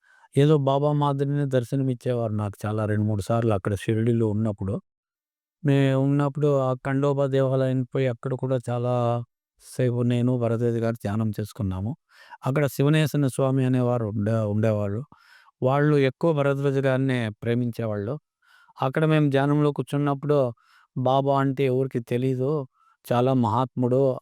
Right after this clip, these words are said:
ఆయన దర్శనం చేసుకుంటే చాలు" అనే శివనేశన స్వామి కూడా చెప్పేవాడు. నాకే అనిపించింది భరద్వాజ గారు అవతార పురుషుడు అని నాకు అనిపించింది.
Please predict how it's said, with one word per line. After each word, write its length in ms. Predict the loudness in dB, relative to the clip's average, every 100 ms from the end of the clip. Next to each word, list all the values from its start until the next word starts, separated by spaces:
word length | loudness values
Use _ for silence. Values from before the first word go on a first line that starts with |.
| -8
ఆయన 260 | -4 -2 -2
దర్శనం 440 | -2 -2 0 0
చేసుకుంటే 480 | 2 0 0 0 0
చాలు" 320 | 2 0 2
అనే 200 | 0 0 -2
శివనేశన 760 | 0 0 0 -2 -4 -6 -6
స్వామి 300 | -8 -6 -4
కూడా 160 | -6 -6
చెప్పేవాడు. 600 | -8 -2 0 0 -2 -6 _ -20 -20 -20 -20 -10 -2
నాకే 360 | 0 0 2
అనిపించింది 640 | 2 2 -2 -4 -4 -2 -4 -6 _ _ _ _ _ _ _ -10
భరద్వాజ 600 | -2 0 0 0 0 2
గారు 340 | 2 0 0
అవతార 440 | 0 0 -2 -2 -2
పురుషుడు 400 | -4 -6 -4 -2
అని 180 | -2 -4
నాకు 200 | -6 -6
అనిపించింది. 560 | -8 -8 -10 -8 -6